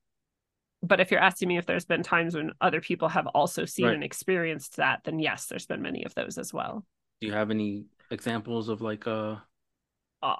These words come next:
Speaker 1: I do. I might not have time to get into some of the best of them. Um,
Speaker 2: Right.
Speaker 1: but I will say, uh, you know, at one point I was with somebody who saw,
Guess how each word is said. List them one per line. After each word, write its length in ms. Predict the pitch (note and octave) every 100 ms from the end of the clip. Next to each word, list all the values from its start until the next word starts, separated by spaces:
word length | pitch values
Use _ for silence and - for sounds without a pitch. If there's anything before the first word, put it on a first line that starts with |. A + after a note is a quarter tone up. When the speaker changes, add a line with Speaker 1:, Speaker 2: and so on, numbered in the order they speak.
| - F#3+
Speaker 1:
I 100 | F#3
do. 340 | F3+ C#4 C4
I 100 | G3+
might 180 | G3 G3
not 140 | G3
have 140 | G3+ F#3+
time 300 | G3 F#3+ F#3+
to 100 | F#3
get 140 | F3
into 240 | F#3 F#3
some 220 | F3 F3 F3
of 60 |
the 60 | E3
best 380 | E3 E3+ - -
of 340 | E3+ D#3+ D#3
them. 380 | D#3+ D#3 D#3 E3 -
Um, 300 | D#3+ D#3 F3+
Speaker 2:
Right. 220 | D#3 -
Speaker 1:
but 140 | F#3
I 140 | E3 D#3+
will 140 | E3+
say, 540 | - E3 D#3 D3 C3+ - -
uh, 220 | E3 D#3
you 160 | E3 D#3+
know, 120 | D3+
at 100 | -
one 220 | E3 E3+
point 360 | - E3+ D#3+ -
I 120 | E3
was 180 | D#3+ -
with 140 | E3+
somebody 440 | - E3+ E3 D#3+ D#3
who 300 | - D#3 E3
saw, 580 | - E3 D3+ D#3 D3